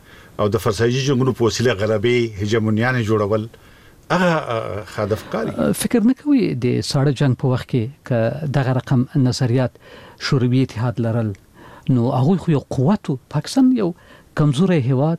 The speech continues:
Speaker 2: د اقتصاد خراب، نفوس یې زیات، فقر پکې ډېر، لوږه پکې ډېره، اه، یوې خوا ته له هند سره روابط خراب، بل لور ته له افغانستان سره روابط خراب. دا د دې توان لري؟
Speaker 1: ولا، اه، پاکستان کې لکه چې ما عرض وکړو، پارلمان دی،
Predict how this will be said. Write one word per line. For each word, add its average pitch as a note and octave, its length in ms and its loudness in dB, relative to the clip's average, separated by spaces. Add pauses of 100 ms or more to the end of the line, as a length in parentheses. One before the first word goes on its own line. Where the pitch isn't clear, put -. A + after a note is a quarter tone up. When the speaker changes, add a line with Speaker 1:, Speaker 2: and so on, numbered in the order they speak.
Speaker 2:
د C3+ 40 -2
اقتصاد C3+ 380 -2 (160)
خراب، C#3+ 400 2 (100)
نفوس C3+ 420 0
یې B2 80 2 (120)
زیات، C#3+ 360 0
فقر - 380 -2
پکې A#2+ 320 -2
ډېر، C#3 160 2 (160)
لوږه C#3 240 2
پکې B2+ 340 -2
ډېره، C#3+ 240 2 (640)
اه، D3+ 240 0
یوې C#3+ 200 4
خوا C#3+ 160 0
ته C#3 140 0
له A#2+ 100 2
هند D3 180 2
سره C3+ 180 -2
روابط B2+ 340 0
خراب، A#2 420 0
بل C3+ 100 2
لور C3 180 2
ته C#3+ 120 -2
له A#2+ 100 0
افغانستان B2+ 460 0
سره B2 200 -2
روابط B2+ 360 0
خراب. A#2 300 -2 (340)
دا E3 220 4
د G#3+ 80 0
دې G3+ 200 2
توان G3 240 4
لري؟ E3 200 -2 (1080)
Speaker 1:
ولا، G3+ 380 0 (260)
اه، C3 160 2
پاکستان D3 520 -2
کې E3 60 -4
لکه C#3+ 180 0
چې B2 40 2
ما D3 160 2
عرض C#3+ 120 0
وکړو، D3 160 0
پارلمان A#2 680 0
دی، A2 320 0